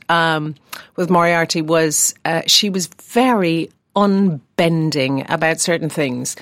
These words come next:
Like, the last train home to Dublin on a Saturday afternoon was, I ca-,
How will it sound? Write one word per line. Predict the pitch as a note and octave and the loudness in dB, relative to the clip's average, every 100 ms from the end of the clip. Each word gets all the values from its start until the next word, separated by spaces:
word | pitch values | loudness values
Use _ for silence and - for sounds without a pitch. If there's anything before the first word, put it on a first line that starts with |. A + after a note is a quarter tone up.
| - - - - | -20 -20 -14 -2
Like, | F3 D#3+ | -2 0
the | F3+ | 2
last | G3 A3+ A#3 - | 2 2 0 -2
train | G#3+ G3 F#3 | 0 0 0
home | F3+ F3 D#3+ | -2 -4 -6
to | E3 | -2
Dublin | F3 E3 D3+ C#3+ - | 0 0 -4 -8 -6
on | E3 | -4
a | D#3 | -4
Saturday | - E3+ D#3+ D#3 | -2 -4 -4 -4
afternoon | D3+ D3 - - D#3+ D#3+ C#3+ C#3+ C#3+ - - | -2 -2 -4 -6 -2 -2 -2 -6 -10 -18 -14
was, | - E3+ - - | -4 -2 -4 -6
I | E3+ | -8
ca-, | E3+ | -8